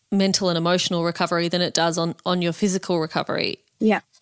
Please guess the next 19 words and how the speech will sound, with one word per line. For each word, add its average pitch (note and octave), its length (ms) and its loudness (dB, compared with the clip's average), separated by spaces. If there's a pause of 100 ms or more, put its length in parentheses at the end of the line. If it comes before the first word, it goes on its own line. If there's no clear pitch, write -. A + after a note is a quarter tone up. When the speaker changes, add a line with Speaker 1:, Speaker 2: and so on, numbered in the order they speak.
(140)
Speaker 1:
So - 140 2
let's B3 180 2
come A3 160 0
back G3+ 260 2
to - 100 -2
the E3 100 -4
physical - 380 -4
recovery. D#3 640 -2 (800)
Tell A3 220 2
me A3 220 4
about F#3+ 340 4 (920)
the F#3 100 0
process, G#3 880 -2
I E3+ 80 0
suppose, E3+ 440 -2
of F3 120 -4
coming F#3 420 0
to F#3+ 140 -4
the E3+ 260 0